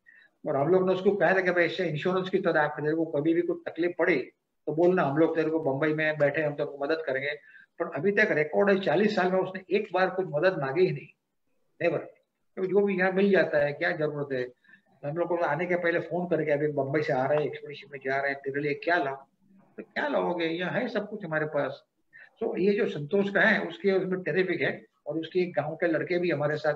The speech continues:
सब आते हैं। तो ये, ये लोग का भी आपको पूरा same character के सब लोग हैं, because of ऊपर का हर्षिक जो अच्छा है, तो वो भी उसका पूरा चलता है।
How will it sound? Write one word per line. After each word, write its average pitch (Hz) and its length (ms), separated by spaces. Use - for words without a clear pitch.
सब 151 120
आते 135 220
हैं। 131 160
तो 156 480
ये, 156 80
ये 143 240
लोग 180 220
का 170 80
भी 175 140
आपको 165 400
पूरा 160 640
same 226 320
character 180 360
के 175 140
सब 160 200
लोग 151 200
हैं, 160 80
because 156 300
of 160 100
ऊपर 151 400
का 165 180
हर्षिक 151 300
जो 156 80
अच्छा 185 220
है, 147 160
तो 147 420
वो 147 180
भी 160 100
उसका 147 260
पूरा 143 260
चलता 139 320
है। 123 140